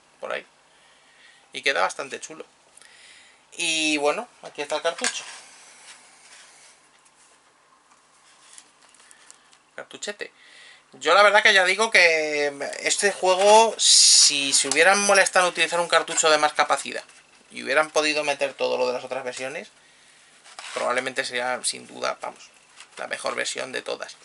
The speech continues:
Porque además metieron cosas exclusivas que no están en el otro. Hay algún escenario que no está, como una versión del Pit así con el cielo todo estrellado.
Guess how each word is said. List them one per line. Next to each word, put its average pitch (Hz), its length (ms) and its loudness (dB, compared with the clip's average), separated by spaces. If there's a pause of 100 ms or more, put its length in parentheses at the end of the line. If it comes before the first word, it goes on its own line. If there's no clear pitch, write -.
(460)
Porque 151 180 2
además 165 240 4
metieron 226 380 4
cosas 202 260 0
exclusivas 185 480 0
que 170 140 2
no 156 80 4
están 147 240 0
en 127 100 -4
el 123 120 2
otro. 175 200 0
Hay 143 100 4
algún 147 280 0
escenario 151 500 2
que 123 100 -2
no 127 80 -2
está, 170 300 2 (380)
como 123 160 -10
una 127 160 0
versión 131 400 -2
del 123 320 -4 (140)
Pit 127 200 -4
así 127 240 -4
con 120 280 -6 (300)
el - 100 -14
cielo 120 300 -6
todo 120 200 -8
estrellado. 123 520 -6